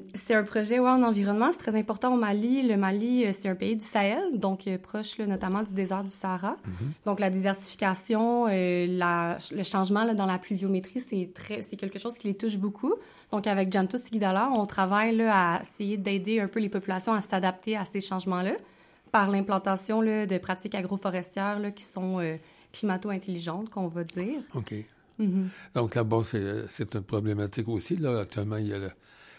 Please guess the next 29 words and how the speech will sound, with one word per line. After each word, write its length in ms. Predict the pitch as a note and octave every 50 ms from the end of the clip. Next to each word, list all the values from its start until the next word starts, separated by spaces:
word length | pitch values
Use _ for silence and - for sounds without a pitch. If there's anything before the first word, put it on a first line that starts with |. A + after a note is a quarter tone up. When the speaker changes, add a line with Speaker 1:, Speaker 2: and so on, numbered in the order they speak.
| - - -
Speaker 2:
la 80 | -
cop 380 | - - A#2+ A2+ - - _ - G#2 G2 F#2 - - - - B3+ A3+ G3+ -
trente, 240 | - - B2 C#3+ D#3 C#3+
je 40 |
pense. 200 | - E3+ E3 -
Speaker 1:
cop 300 | - D3+ C#3+ A#3 G#3+ A3+ -
trente, 160 | - G#3 G3
Speaker 2:
<laughs> 40 | G3
Ça, 100 | - F#3+
Speaker 1:
ouais. 60 | -
Speaker 2:
ça 120 | - D3
change 260 | - - C#3+ C3 B2 A#2+
de 80 | B2+
nom, 160 | A#2+ B2+ D#3
mais 200 | E3 C#3 B2+ A#2 - - - - - - -
on 160 | - A#2+ A#2
dirait 200 | A#2 B2 B2+ C3 A#2+
qu'on 80 | B2+
a 20 | A2+
toujours 260 | B2 B2 A#2+ B2 B2
de 60 | B2
la 80 | B2 A#2
misère 260 | A#2+ A2+ A#2+ B2 B2
à 80 | A#2+ G#2+
s'entendre. 460 | - A2 A2+ A2 G#2+ C3+ D3 D3+ D3 - - B3+
Speaker 1:
<laughs> 180 | B3 - - -
Speaker 2:
Euh, 200 | A#2 A2+ A2+ A2
puis 360 | A2 - - A#2 A2+ A2+ A2
je 120 | - -